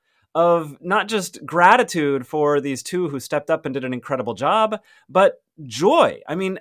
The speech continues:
absolute amazement, astonishment, excitement, the realization that actually my students did a better job than me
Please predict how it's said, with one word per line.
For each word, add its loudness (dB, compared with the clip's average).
absolute 0
amazement, -4
astonishment, -6
excitement, -6
the -4
realization 0
that -4
actually -4
my -6
students -6
did -4
a 0
better -4
job 0
than -4
me -8